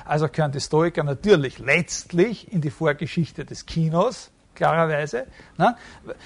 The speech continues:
Wo es auch immer um, um, um diese Sache geht mit diesem Herausziehen der Bewegung aus dem Körper, ne? Das Kino macht, wenn Sie sich erinnern, was wir über das Kino gesagt haben, das Kino macht genau sowas, wie die Stoiker sich gedacht haben. Das Kino zieht aus den Körpern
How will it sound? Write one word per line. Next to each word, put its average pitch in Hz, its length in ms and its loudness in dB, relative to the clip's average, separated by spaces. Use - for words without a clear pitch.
Wo 180 140 6
es 170 80 4
auch 151 140 8
immer 220 300 6
um, 226 140 -2
um, 214 200 -2
um 170 160 2
diese 180 240 -2
Sache 165 320 4
geht 180 260 2
mit 202 160 0
diesem 185 220 0
Herausziehen 196 1040 6
der 214 100 6
Bewegung 202 540 4
aus 160 240 6
dem 233 160 -2
Körper, 131 460 4
ne? 269 160 2
Das - 160 -6
Kino 277 340 0
macht, 175 400 2
wenn 214 100 -2
Sie 185 80 0
sich 185 220 0
erinnern, 233 340 2
was 202 140 2
wir 208 80 0
über 175 80 2
das 160 120 0
Kino 180 280 -2
gesagt 127 520 -6
haben, 190 360 4
das - 160 -10
Kino 277 320 -4
macht 165 380 0
genau 190 320 4
sowas, 139 580 4
wie 185 200 4
die 180 120 -4
Stoiker 190 420 0
sich 226 220 -6
gedacht - 540 2
haben. 120 240 -8
Das - 160 -10
Kino 269 340 -2
zieht 254 540 -4
aus 165 360 2
den 131 160 -4
Körpern 147 500 -4